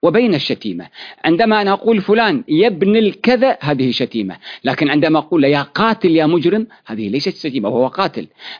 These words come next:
عندما أقول: "يا كذب"، قذف بعرضه، شتيمة، لكن لما أقول له: "يا سارق"، وهو سارق، فليست بشتيمة. هذا وصف. نحن هنا نصف خزعل الماجدي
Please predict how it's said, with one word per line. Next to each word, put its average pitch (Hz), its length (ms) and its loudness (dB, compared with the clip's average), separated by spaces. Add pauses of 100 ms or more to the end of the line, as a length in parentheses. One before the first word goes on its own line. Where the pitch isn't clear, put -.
عندما 170 360 2
أقول: 190 280 2
"يا 156 400 2 (920)
كذب"، 220 320 2 (240)
قذف 233 440 -4 (200)
بعرضه، 220 680 2 (160)
شتيمة، 147 460 0
لكن 135 240 0
لما 139 140 4
أقول 185 180 -2
له: 143 140 2
"يا 165 120 2
سارق"، 170 440 -2
وهو 160 220 2
سارق، 202 360 0 (240)
فليست 139 460 0
بشتيمة. 208 500 0 (180)
هذا 143 180 2
وصف. 190 380 -2 (180)
نحن 147 220 2
هنا 147 300 2 (160)
نصف 190 840 0 (440)
خزعل 131 480 0
الماجدي 160 640 2